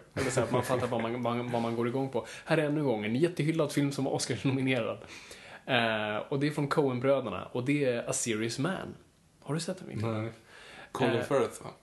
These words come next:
Speaker 1: Nej, nej, nej, nej, nej. Nu kommer jag inte ihåg vad han heter i huvudrollen, men han var så här, nu är han lite större, men han var från Broadway, så att, eh, nej, du tänker på Single Man med Colin
Speaker 2: Ja,
Speaker 1: Firth.
Speaker 2: så, ja, Colin, just det.
Speaker 1: Det,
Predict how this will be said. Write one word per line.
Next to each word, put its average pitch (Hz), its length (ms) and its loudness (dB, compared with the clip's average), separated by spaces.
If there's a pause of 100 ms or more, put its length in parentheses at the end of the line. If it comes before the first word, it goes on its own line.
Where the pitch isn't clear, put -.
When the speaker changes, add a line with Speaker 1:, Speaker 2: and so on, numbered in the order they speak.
(360)
Speaker 1:
Nej, 160 120 4
nej, 147 120 2
nej, 104 140 -4
nej, 95 180 -8
nej. 90 240 -12
Nu 160 120 0
kommer 175 120 -2
jag 185 40 2
inte 180 80 2
ihåg 165 60 4
vad 165 100 0
han 165 80 2
heter 170 220 0
i - 20 0
huvudrollen, 139 480 0
men 120 60 0
han 135 80 2
var 139 80 2
så 135 100 0
här, 110 400 0
nu 156 200 4
är 147 40 2
han 127 220 0
lite 117 200 -4
större, 131 320 0
men 107 120 -4
han 139 580 0
var 131 160 0
från 117 200 -4
Broadway, 139 600 0
så 123 120 -10
att, - 280 -12
eh, 117 80 -4 (440)
nej, 135 180 0
du 139 60 -2
tänker 135 200 -2
på 120 60 -2
Single 131 400 -2
Man 92 260 -6
med 95 120 -10
Colin 143 180 0
Speaker 2:
Ja, 139 100 2
Speaker 1:
Firth. - 120 -4
Speaker 2:
så, 127 60 2
ja, 123 60 2
Colin, 107 260 -2 (140)
just 117 120 2
det. 123 140 4
Speaker 1:
Det, 117 40 0